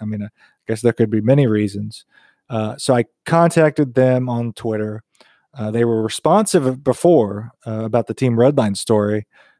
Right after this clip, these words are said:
uh, gave us a little more context, information, among other people. Uh, well, I,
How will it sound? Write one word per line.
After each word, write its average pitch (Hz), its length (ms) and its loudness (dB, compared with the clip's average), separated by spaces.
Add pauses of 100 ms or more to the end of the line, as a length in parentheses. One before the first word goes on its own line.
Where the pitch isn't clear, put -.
(140)
uh, 107 140 -6
gave 120 240 2
us 120 160 0
a 127 40 4
little 127 140 6
more 120 300 4 (120)
context, 131 680 2
information, 120 720 0 (400)
among 120 280 0
other 117 200 2
people. 117 480 -2 (520)
Uh, 117 200 0
well, 123 200 4
I, 120 120 4